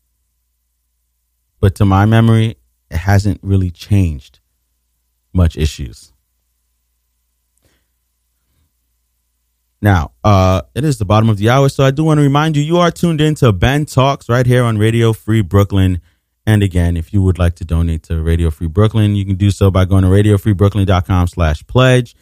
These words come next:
And if you would like to sponsor Ben Talks, you can do that as well by going to radio free brooklyn dot com slash ben talks.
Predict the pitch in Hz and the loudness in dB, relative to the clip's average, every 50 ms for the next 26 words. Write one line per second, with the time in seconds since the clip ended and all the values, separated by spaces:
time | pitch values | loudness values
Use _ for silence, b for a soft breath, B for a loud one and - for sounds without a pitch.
0 | _ _ _ - - 143 160 160 160 147 - 143 143 139 143 135 117 120 117 113 | _ _ _ -6 -2 -2 0 0 0 -2 -2 0 0 2 2 2 2 0 -2 -2
1 | - - 107 101 - - - 107 107 113 110 - - 113 110 107 104 - - - | -2 -4 -6 -6 -6 -4 -2 0 0 0 0 0 0 2 2 2 0 -2 -6 -4
2 | - 98 104 98 92 - - - 107 104 92 82 80 - - - _ _ _ _ | -2 0 0 0 -2 -4 -4 -2 0 0 2 0 -2 -4 -10 -20 _ _ _ _
3 | _ _ _ _ - 101 101 - - 101 87 95 101 95 82 110 131 135 101 80 | _ _ _ _ -6 -4 -2 0 0 0 0 2 0 2 2 2 0 0 -2 -2
4 | 92 80 82 98 117 156 175 160 131 117 98 113 104 98 101 110 107 104 98 - | -4 -4 -2 -2 0 0 2 0 0 0 0 0 0 0 0 0 0 -2 -2 -2
5 | 110 101 104 104 95 95 92 90 - 104 95 85 90 98 92 - 95 87 85 78 | 0 0 2 2 0 0 -2 -2 -4 -6 -4 -2 0 -2 0 -2 -2 -4 -2 0
6 | 107 104 90 85 - - 127 127 131 120 107 95 92 90 85 - _ _ _ _ | 0 0 0 -2 -4 -4 -2 0 0 0 0 0 -2 -4 -6 -10 _ _ _ _
7 | _ _ _ _ _ _ _ - - 104 95 87 85 85 - - - _ - 95 | _ _ _ _ _ _ _ -10 -4 -2 0 0 0 -2 -4 -8 -8 _ 0 0
8 | 95 92 90 85 87 - _ _ _ _ _ _ _ _ _ _ _ _ _ - | 2 0 0 -2 -4 -8 _ _ _ _ _ _ _ _ _ _ _ _ _ -4
9 | - 135 117 87 - - _ - _ _ | -2 -2 0 -2 -4 -8 _ -20 _ _